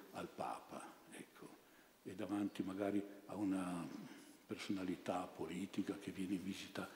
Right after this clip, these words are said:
in Italia, ecco, c'è il picchetto d'onore, no? C'è la sfilata d'onore. Ecco, che cosa vuol dire? Non c'è solo il problema di una difesa dal male, ma c'è una promozione del bene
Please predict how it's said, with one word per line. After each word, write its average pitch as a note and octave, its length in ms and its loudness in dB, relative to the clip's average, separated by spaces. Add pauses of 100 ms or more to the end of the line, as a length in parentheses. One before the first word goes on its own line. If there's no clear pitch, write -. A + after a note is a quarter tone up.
(240)
in F#2+ 120 2
Italia, F#2+ 520 4
ecco, - 140 -4
c'è - 120 0
il F#2 80 2
picchetto - 680 4
d'onore, F#2 540 6
no? F2+ 180 2 (200)
C'è - 120 2
la G2 120 2
sfilata F#2+ 640 4
d'onore. F2+ 580 -2 (460)
Ecco, - 240 0
che C#3 140 6
cosa E3 260 10
vuol C#3+ 240 12
dire? A2+ 560 6 (160)
Non A2 120 4
c'è - 140 8
solo B2+ 300 10
il A2 60 6
problema A2+ 420 12
di G#2+ 100 8
una A2 140 10
difesa A2+ 640 8
dal G2 260 2
male, F2+ 320 -2
ma G2+ 160 4
c'è - 140 4
una A2+ 140 4
promozione A#2 680 8
del G#2+ 160 6
bene G2 540 6